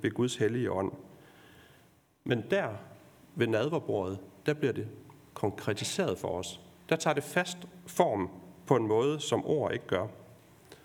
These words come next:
Jeg tror alle sammen, vi har det sådan, at der er nogle prædikanter, der siger os mere end andre.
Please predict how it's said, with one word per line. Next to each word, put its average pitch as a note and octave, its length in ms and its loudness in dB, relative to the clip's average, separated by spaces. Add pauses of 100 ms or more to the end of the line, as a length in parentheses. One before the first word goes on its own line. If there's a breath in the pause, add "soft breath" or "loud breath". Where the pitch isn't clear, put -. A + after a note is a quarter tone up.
(1000 loud breath)
Jeg F#3+ 100 4
tror F#3+ 140 4
alle E3 140 2
sammen, D#3 160 2
vi B2+ 60 0
har D3 120 4
det A#2 100 0
sådan, C3 260 2
at A2 80 0
der A2 60 2
er A2+ 40 2
nogle C#3+ 160 2
prædikanter, A#2 460 0
der G2 80 -2
siger C3 220 0
os B2+ 100 -2
mere G#2+ 160 2
end G2 80 0
andre. G#2 300 -4